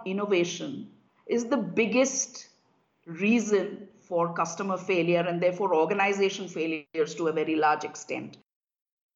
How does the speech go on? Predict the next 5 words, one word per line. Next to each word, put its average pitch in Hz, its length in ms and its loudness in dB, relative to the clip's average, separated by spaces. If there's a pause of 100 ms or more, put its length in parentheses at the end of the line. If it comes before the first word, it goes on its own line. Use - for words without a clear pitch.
(280)
Like 285 280 0
I - 100 0
said, 247 400 -6 (220)
continuous 339 580 0
improvement 185 720 -4